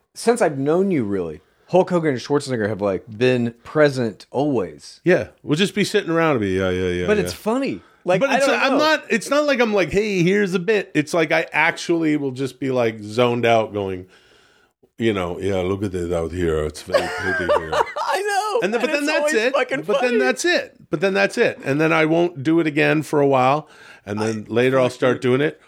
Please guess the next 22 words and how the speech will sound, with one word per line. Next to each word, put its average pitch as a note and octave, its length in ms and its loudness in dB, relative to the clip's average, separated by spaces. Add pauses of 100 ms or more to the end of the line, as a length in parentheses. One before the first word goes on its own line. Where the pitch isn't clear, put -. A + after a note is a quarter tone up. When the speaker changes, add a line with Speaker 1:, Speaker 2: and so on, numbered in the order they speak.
(120)
Speaker 2:
Or D3 480 0 (200)
I A2+ 120 2
just B2 280 -2 (380)
do C#3+ 200 0
it - 240 -6
incessantly. B2 1040 0 (200)
Speaker 1:
Yeah. G#2+ 220 0
Speaker 2:
Like, D3+ 200 0
it, D#3+ 260 -2
what F3+ 100 2
I'm E3 120 2
saying G3 240 2
is C3 120 0
it C3+ 80 -2
can E3 160 -6
be C#3 140 2
just C3 220 -4
one C3+ 220 0
burst B2 360 0
of F#2 80 -14
like, F2+ 140 -4
"Yeah, F#2 340 -2